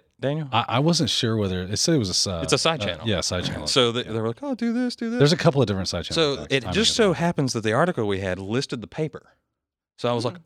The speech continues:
Speaker 1: "Oh, cool, click." And I went to the paper. The paper does not provide the source code as part of its report.
Speaker 2: Hmm.
Speaker 1: S-, it gives it, like, a brief outline of, like, "Here's what we did in code." And it was like, "We did a time.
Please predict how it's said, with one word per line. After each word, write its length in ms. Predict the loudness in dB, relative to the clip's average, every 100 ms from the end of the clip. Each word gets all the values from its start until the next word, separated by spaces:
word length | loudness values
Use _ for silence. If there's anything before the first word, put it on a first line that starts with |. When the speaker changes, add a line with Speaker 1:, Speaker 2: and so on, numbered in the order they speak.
| -2
Speaker 1:
"Oh, 520 | 2 2 0 -6 -20 _ _
cool, 580 | -4 2 4 4 0 -8 _ _
click." 640 | -8 -4 -4 -6 -16 -20 _ _ _ _
And 100 | -2
I 60 | 0
went 200 | 0 -2
to 60 | -6
the 80 |
paper. 460 | -6 -4 -6 -8 -16 _ _ _ _ _ _
The 60 | -10
paper 320 | 0 0 2
does 200 | 0 -2
not 240 | 0 0 -2
provide 440 | -4 -2 -2 -2
the 80 | -6
source 340 | -6 -2 -4 -4
code 280 | -8 -8
as 140 | -10 -10
part 300 | -8 -4 -4
of 80 | -4
its 280 | -6 -8
report. 640 | -12 -16 -4 -4 -4 -12 _ _
Speaker 2:
Hmm. 180 | -8 -8 -12 _ -10
Speaker 1:
S-, 220 | -6 -6 -4
it 140 | -2
gives 260 | 2 2 0
it, 100 | -2
like, 140 | -2
a 140 | -2 -6 _ -4
brief 300 | 0 0 -2 -2
outline 680 | -2 -2 -4 -4 -6 -12 -8
of, 140 | -8 -6
like, 160 | -8 -10 _
"Here's 240 | -6 -4 -2
what 140 | -2
we 120 | -2
did 240 | -2 -2 -2
in 240 | -2 -2
code." 400 | -2 -2 -2 -4 -6
And 140 | -6
it 60 | -4
was 140 | -4
like, 180 | -4 -6 _ _ _ _ _ _ _ _
"We 120 | 0
did 140 | 2
a 60 | 2
time. 540 | 2 0 2 -2 -6